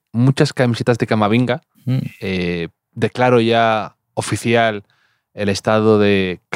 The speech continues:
Speaker 1: Camavingamanía,
Speaker 2: Oh.
Speaker 1: que yo mismo instauré.
Speaker 2: Hombre, porque lle-, porque
Speaker 1: Eh,
Speaker 2: lleva el doce y lo ha puesto mi hijo de moda, como te conté la semana pasada.
Speaker 1: Es verdad, también, también,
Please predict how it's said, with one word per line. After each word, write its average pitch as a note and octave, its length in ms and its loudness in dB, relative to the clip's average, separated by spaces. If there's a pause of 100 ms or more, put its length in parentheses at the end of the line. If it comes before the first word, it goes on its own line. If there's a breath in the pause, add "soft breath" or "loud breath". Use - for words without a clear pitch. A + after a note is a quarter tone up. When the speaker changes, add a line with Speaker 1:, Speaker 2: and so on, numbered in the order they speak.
(380)
Speaker 1:
Camavingamanía, G2 840 2
Speaker 2:
Oh. - 80 0
Speaker 1:
que F#2 140 -4
yo F#2 240 -2
mismo F#2 640 -8
instauré. G2 540 -4
Speaker 2:
Hombre, G2+ 280 0
porque F2+ 300 -4
lle-, F#2 260 -4
porque G2 200 -2
Speaker 1:
Eh, F#2+ 60 0
Speaker 2:
lleva G2 180 0
el G2+ 100 -2
doce G#2+ 240 -2
y F#2+ 60 -2
lo F#2 80 -2
ha - 20 -6
puesto G2 300 -2
mi G2 120 2
hijo G2+ 180 -2
de F2 80 -4
moda, F#2+ 280 0
como F2 180 -2
te E2+ 60 -4
conté F2+ 440 -2 (140)
la F2+ 160 -4
semana F2+ 280 -2
pasada. F2+ 500 -4 (180)
Speaker 1:
Es - 200 -10
verdad, G2 500 0
también, F#2+ 460 -2
también, F#2 800 -8